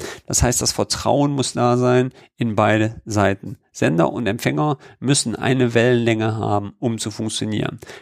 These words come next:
Das heißt, das Team muss wissen, dass sie sich auf den Projektleiter verlassen können und andersrum ist es genauso. Der Projektleiter muss wissen, dass sie sich aufs Team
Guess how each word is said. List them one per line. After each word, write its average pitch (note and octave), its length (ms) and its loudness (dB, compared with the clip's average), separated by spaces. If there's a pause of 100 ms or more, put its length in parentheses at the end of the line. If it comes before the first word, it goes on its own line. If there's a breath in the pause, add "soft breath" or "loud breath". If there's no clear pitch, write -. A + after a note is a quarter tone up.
Das - 200 0
heißt, A#2 220 2
das - 140 -4
Team F#3 220 0
muss F#3 200 0
wissen, D#3 280 0
dass C3 180 2
sie A#2+ 80 -2
sich A#2+ 180 -4
auf - 80 -14
den - 160 -6
Projektleiter D#3+ 800 0
verlassen C#3 460 -2
können B2+ 340 0 (260 loud breath)
und A2 120 2
andersrum A#2+ 560 2
ist A2+ 100 2
es G#2+ 120 -2
genauso. A2 460 0
Der A2+ 100 -2
Projektleiter A#2 600 0
muss G#2 200 -2
wissen, G#2+ 280 -2
dass A2 180 -2
sie - 80 -2
sich C3+ 180 -4
aufs - 200 -10
Team D3 300 2